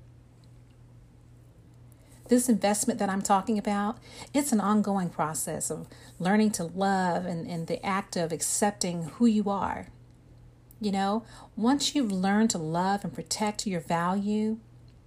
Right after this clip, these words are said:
you'll realize that you've had the power to allow things in your life and to not allow things in your life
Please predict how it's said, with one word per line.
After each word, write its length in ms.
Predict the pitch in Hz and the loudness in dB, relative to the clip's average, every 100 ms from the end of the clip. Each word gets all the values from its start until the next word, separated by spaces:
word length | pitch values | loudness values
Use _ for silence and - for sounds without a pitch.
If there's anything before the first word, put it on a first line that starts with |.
| - - - - - | -20 -20 -20 -12 2
you'll 200 | 247 220 | 6 6
realize 580 | 226 277 233 185 180 | 6 6 6 2 0
that 100 | - | 0
you've 120 | 233 226 | 0 0
had 300 | - 220 220 | 0 0 0
the 80 | |
power 400 | 185 - 208 208 202 | -6 -2 2 2 0
to 180 | - | -2
allow 640 | 180 165 175 175 185 208 226 | -4 -2 0 2 2 2 0
things 340 | 226 220 220 | 2 2 4
in 80 | 220 | 2
your 140 | 208 | 2
life 400 | 202 190 196 220 | 0 -2 -2 -2
and 100 | 190 | -4
to 80 | 165 | -6
not 260 | 165 170 196 | -2 0 0
allow 280 | 190 185 | 2 0
things 280 | 180 196 185 | 0 -2 -2
in 80 | 185 | -2
your 100 | 185 | -2
life 240 | 185 175 | -2 -4